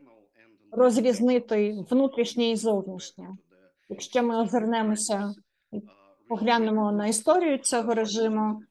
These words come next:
на те, як він формувався, починаючи із ранніх двохтисячних років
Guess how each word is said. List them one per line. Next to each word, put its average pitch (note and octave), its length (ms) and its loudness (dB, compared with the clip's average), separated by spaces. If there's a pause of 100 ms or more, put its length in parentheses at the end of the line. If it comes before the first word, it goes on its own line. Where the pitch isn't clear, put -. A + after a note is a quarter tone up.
(160)
на G3+ 160 -2
те, A3+ 180 0
як A3+ 200 0
він G#3+ 140 4
формувався, A#3 720 2
починаючи A3 840 0
із A3 380 0
ранніх A3 420 2
двохтисячних A#3+ 840 -2
років A3 580 -2